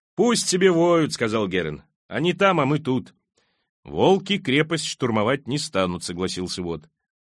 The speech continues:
«Я ничего не слыхал», заявил Пирожок. «Это был волк!»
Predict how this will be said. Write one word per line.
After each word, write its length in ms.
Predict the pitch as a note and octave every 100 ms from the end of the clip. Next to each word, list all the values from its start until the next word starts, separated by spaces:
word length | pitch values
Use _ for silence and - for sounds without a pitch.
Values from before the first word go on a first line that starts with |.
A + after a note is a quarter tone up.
| _ _ F#2+
«Я 180 | F3
ничего 300 | F3+ - D3
не 60 | D3
слыхал», 600 | - E2 - F#2+ G2 F#2 _ -
заявил 360 | G2 F#2 F2+
Пирожок. 520 | F#2 F#2 F2 F2 - _ _ _ _ _ _ _
«Это 580 | A2 D3+ D#3+ D#3+ E2 C2 -
был 540 | F#2+ F3 E3+ G#2 D#2+ _
волк!» 720 | - G#2+ D3+ F#3 D#3+ A#2 -